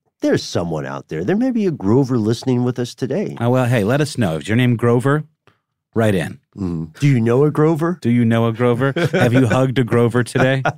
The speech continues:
Speaker 1: And, and let us know, uh, if you have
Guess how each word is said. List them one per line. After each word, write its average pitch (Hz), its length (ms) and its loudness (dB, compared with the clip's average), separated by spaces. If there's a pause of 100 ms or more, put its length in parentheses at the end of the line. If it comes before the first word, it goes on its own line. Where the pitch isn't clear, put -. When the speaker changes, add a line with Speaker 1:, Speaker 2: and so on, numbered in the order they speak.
(880)
Speaker 1:
And, 170 320 -2
and 175 200 -2
let 180 180 -2
us 240 200 -4
know, 160 420 0
uh, - 60 -2
if 127 580 -2
you 139 280 0
have 104 480 -2